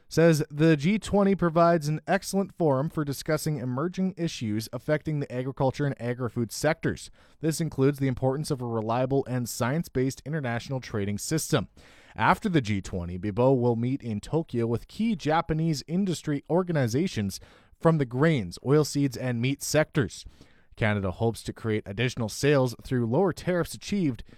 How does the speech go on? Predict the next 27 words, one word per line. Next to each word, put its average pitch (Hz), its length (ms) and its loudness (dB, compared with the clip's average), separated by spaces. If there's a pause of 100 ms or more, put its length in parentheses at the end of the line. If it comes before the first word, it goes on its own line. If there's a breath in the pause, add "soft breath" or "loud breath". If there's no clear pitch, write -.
(140 soft breath)
in 127 220 -2
the 131 120 0
Trans-Pacific 156 840 -2
Trade 127 300 -2
Partnership 92 580 -6
Agreement. 117 640 -2 (300)
This 135 200 2
portion 151 420 0
of 147 140 2
Saskatchewan 147 580 0
Agriculture 139 640 2
Today 127 360 0
is 107 140 0
brought 135 280 0
to - 60 -14
you 117 40 -12
by 135 160 4
Degelman 131 520 0
Industries. 117 680 -2
Look 185 240 6
to 226 100 -2
Degelman 175 520 4
for - 80 -6
the 123 80 -2
most 131 300 0
reliable, 127 520 2
dependable, 135 560 0